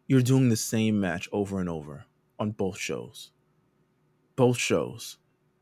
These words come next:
Like, it's so bad. And then you just threw out friggin' Carmella's partner, so now she, who's she gonna team up with?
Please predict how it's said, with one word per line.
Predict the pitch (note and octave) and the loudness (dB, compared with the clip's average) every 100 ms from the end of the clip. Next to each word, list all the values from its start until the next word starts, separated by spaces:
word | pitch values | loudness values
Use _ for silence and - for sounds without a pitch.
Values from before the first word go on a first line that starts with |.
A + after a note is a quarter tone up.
| _ _ _ _ - | _ _ _ _ -4
Like, | G#2 F#2+ - _ _ _ _ _ - | -2 -2 -8 _ _ _ _ _ -4
it's | B2 - | -2 0
so | - A2+ | 4 4
bad. | G2+ F#2+ B1+ A1+ - _ _ _ _ - | 4 0 -4 -6 -12 _ _ _ _ -2
And | C3 | 4
then | C#3 D3 | 6 6
you | C#3+ | 6
just | C#3+ - | 4 4
threw | E3+ D3+ | 6 8
out | C#3 - | 8 4
friggin' | - - D3+ C#3+ B2+ A#2 | -2 2 4 4 2 0
Carmella's | - D3 C3+ E3 C3 | 2 4 6 6 6
partner, | - A2 G#2 A#2 | 4 2 4 2
so | B2+ | 0
now | A#2+ B2+ | 0 0
she, | C#3 - | 0 -2
who's | E3 D3 | -2 0
she | D3+ | 0
gonna | A#2+ | 0
team | - G#2 | 0 -2
up | D#2 | -2
with? | D2+ C2 | -6 -8